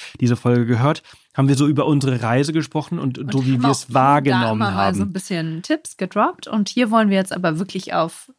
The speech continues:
Speaker 2: Tipps konkret eingehen. Ähm, und in der Familien-Podcast-Folge wird's natürlich auch nochmal Tipps geben, aber das natürlich viel mehr darauf bezogen, wenn man mit kleinem Kind unterwegs ist.
Speaker 1: Genau.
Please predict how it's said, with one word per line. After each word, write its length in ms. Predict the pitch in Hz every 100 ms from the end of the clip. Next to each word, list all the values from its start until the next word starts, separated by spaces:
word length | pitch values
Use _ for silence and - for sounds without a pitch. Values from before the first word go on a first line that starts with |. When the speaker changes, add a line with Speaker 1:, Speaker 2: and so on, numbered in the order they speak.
| -
Speaker 2:
Tipps 280 | 254 247 -
konkret 500 | 185 170 - 185 - -
eingehen. 680 | 190 196 190 160 185 302 - - - - - -
Ähm, 360 | 190 202 196
und 200 | - 214
in 140 | - 208
der 140 | 190
Familien-Podcast-Folge 1160 | 208 202 294 262 247 247 - 233 - 208 220 185
wird's 140 | 190
natürlich 320 | 220 196 - - -
auch 340 | 247 403 -
nochmal 340 | 180 - 151
Tipps 380 | - 156 156 -
geben, 380 | - 165 180 226
aber 300 | - 185 196
das 240 | 185 190 -
natürlich 840 | 180 - _ - 277 262 185 -
viel 440 | - - 254 269
mehr 160 | 196 185
darauf 360 | 170 151 165 -
bezogen, 420 | 160 - 165 160
wenn 100 | 156
man 140 | 147
mit 180 | 143 147
kleinem 420 | - 151 147 151
Kind 380 | - 175 143 131 -
unterwegs 720 | 165 160 139 131 131 - - _ _ _
ist. 320 | 135 - - _ -
Speaker 1:
Genau. 260 | 117 87